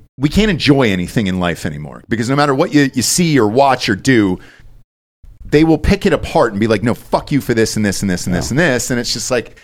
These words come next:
Speaker 1: "God damn, man, it's a soccer game," or wha-, whatever it is, right?
Speaker 2: Mm.
Speaker 1: Uh, wh-, whatever you're trying to get into. And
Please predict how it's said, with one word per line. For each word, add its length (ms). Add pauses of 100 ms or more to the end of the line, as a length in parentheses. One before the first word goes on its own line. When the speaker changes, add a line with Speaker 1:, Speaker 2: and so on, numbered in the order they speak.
(240)
Speaker 1:
"God 200
damn, 240
man, 160
it's 140
a 40
soccer 340
game," 220
or 60
wha-, 140
whatever 300
it 60
is, 220
right? 180
Speaker 2:
Mm. 80 (320)
Speaker 1:
Uh, 220
wh-, 140
whatever 240
you're 100
trying 240
to 60
get 220
into. 720
And 400